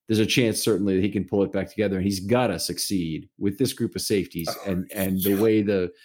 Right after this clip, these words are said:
Speaker 1: Ravens are set up to play zone defense this year. He's, he's gotta be able to succeed
Speaker 2: And,
Speaker 1: under
Speaker 2: and the
Speaker 1: those
Speaker 2: talent
Speaker 1: terms.
Speaker 2: surrounding him with Mark-, with,
Speaker 1: Yeah.
Speaker 2: uh, Marlon and Marcus Peters. Are you kidding me?
Speaker 1: He'd be, he'd be
Speaker 2: It
Speaker 1: good
Speaker 2: would be
Speaker 1: in, in this
Speaker 2: insane.
Speaker 1: game.
Speaker 2: I, I,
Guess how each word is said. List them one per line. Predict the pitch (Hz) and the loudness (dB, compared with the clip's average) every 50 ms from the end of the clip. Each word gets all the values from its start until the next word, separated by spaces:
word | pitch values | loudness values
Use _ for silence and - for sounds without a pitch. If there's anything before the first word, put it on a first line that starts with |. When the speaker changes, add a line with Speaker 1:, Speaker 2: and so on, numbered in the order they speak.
| - - _ - | -20 -20 _ -2
Speaker 1:
Ravens | 92 107 113 113 104 104 101 92 | 2 4 4 4 4 2 0 0
are | 92 90 | 0 0
set | - - 117 101 | 0 2 2 2
up | 98 98 - - | 2 0 -2 -4
to | - 90 | -6 -6
play | 87 - 110 98 | -2 0 0 2
zone | 90 87 101 98 95 | 2 2 2 2 2
defense | 87 101 113 110 - 95 90 85 - | 2 2 0 0 0 -2 -4 -4 -4
this | 87 82 - - | -4 -4 -4 -2
year. | 90 90 | -2 0
He's, | 104 113 95 - | 0 0 -2 -2
he's | - 120 117 101 | -2 -2 -2 -2
gotta | 95 117 113 117 113 107 | 0 0 0 2 2 2
be | 95 101 | 2 0
able | 101 95 92 | 0 0 -2
to | 87 87 | -4 -6
succeed | - - 85 78 - - 104 98 95 82 | -6 -6 -6 -4 -2 0 0 0 0 0
Speaker 2:
And, | 87 | 0
Speaker 1:
under | 87 90 | 0 0
Speaker 2:
and | 90 90 | 0 -2
the | 90 | -2
Speaker 1:
those | - | -2
Speaker 2:
talent | - 131 135 143 135 | 0 2 2 2 2
Speaker 1:
terms. | - 165 - | 0 -2 -4
Speaker 2:
surrounding | - 110 104 110 104 110 120 131 139 | -4 -2 -2 -2 -2 0 0 0 0
him | 143 147 143 | 0 0 0
with | 135 120 104 - - | 0 0 -2 -2 -2
Mark-, | 107 101 107 113 110 - - | -2 0 0 0 -2 -2 0
with, | 120 - - - - | 2 2 2 2 2
Speaker 1:
Yeah. | 104 | 0
Speaker 2:
uh, | 101 98 98 98 98 | 2 2 0 0 -2
Marlon | 104 104 101 110 113 113 113 113 113 110 110 110 107 | 0 0 2 4 4 4 2 2 0 0 -2 -2 -2
and | - 104 101 98 98 | -2 -2 -2 -2 -2
Marcus | 98 95 98 104 - - - | 0 0 0 0 -2 -4 -8
Peters. | - - - 127 131 131 131 | -6 -2 -2 0 0 0 0
Are | 139 | 0
you | 127 | -2
kidding | 127 - 135 123 139 156 | 0 0 0 0 2 2
me? | 156 165 165 156 139 135 131 - - - _ _ _ _ _ - _ _ - | 0 0 0 0 -2 -4 -8 -14 -20 -20 _ _ _ _ _ -20 _ _ -6
Speaker 1:
He'd | 85 85 76 | -6 -4 -2
be, | 92 92 90 - | -2 -2 -2 0
he'd | - 120 101 120 | 0 0 2 2
be | 104 98 | 2 2
Speaker 2:
It | |
Speaker 1:
good | 104 127 | 4 4
Speaker 2:
would | 131 131 | 4 4
be | - 143 135 | 4 4 4
Speaker 1:
in, | 127 123 | 4 2
in | |
this | 120 117 | 0 0
Speaker 2:
insane. | 117 104 101 95 95 | 2 0 0 0 -2
Speaker 1:
game. | - - - | -6 -6 -4
Speaker 2:
I, | - 117 123 131 | 0 0 0 2
I, | - - 123 127 127 | 2 0 0 0 0